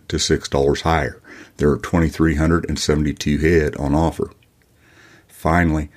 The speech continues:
steers weighing five hundred to seven hundred pounds sold six to eight dollars higher at Clarinda Livestock Auction in Iowa. Heifers weighing five hundred pounds sold four dollars higher, and then seven to eight dollars higher at six hundred to seven hundred pounds.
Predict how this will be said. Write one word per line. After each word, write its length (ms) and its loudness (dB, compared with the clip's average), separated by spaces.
steers 460 0
weighing 240 0
five 380 -2
hundred 300 -4
to 80 -8
seven 280 2
hundred 240 0
pounds 380 -4
sold 340 0
six 400 -2
to 100 -2
eight 160 0
dollars 320 2
higher 340 -2
at 180 -8
Clarinda 460 2
Livestock 580 0
Auction 400 -2
in 100 2
Iowa. 380 0
Heifers 440 -2
weighing 220 0
five 280 0
hundred 220 0
pounds 300 0
sold 260 0
four 240 2
dollars 300 2
higher, 360 -2
and 200 0
then 100 2
seven 460 0
to 80 0
eight 140 2
dollars 320 2
higher 360 -2
at 140 -6
six 260 -2
hundred 300 -2
to 80 -4
seven 280 2
hundred 240 0
pounds. 420 -4